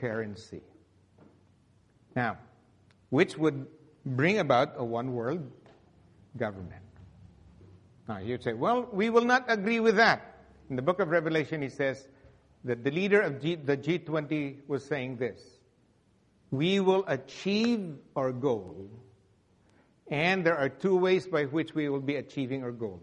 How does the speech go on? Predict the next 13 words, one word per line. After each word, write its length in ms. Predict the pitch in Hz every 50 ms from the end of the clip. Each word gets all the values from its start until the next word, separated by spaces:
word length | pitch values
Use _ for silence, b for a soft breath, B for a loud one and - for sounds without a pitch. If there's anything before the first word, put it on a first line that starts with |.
| - 139
One 240 | 123 120 120 131
is 240 | 131 123 127 123 -
by 300 | - 120 113 110 113 117 - -
education." 640 | 123 107 117 117 - - 104 95 92 - - 92 92 - - _ _ _ _ _ _ _ _ _ _ _ _ _ _ _ _ _ _ _ _ _ _ _ _ _ _ _ _ _ _
They 100 | 127 131
will 140 | 147 185 202
educate 440 | 170 139 165 160 165 165 160 160 170
everyone 560 | 170 147 147 175 170 156 127 123 127 151 160
about 360 | 135 123 127 123 120 120 -
this 200 | 180 156 156 - - - - -
one 220 | 135 127 127 127
world 300 | 127 127 127 123 123 120
government. 420 | 123 113 110 101 101 95 92 76